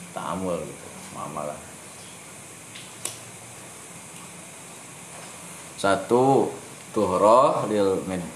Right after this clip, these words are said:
lil kulub min adnasil zunub, istiftah li babil guyub, terus mahalul munajat, itu teh puncakna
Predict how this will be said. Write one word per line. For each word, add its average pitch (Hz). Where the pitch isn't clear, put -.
lil 92
kulub 101
min 98
adnasil 87
zunub, 90
istiftah 95
li 87
babil 85
guyub, 87
terus 131
mahalul 117
munajat, 101
itu 80
teh 110
puncakna 101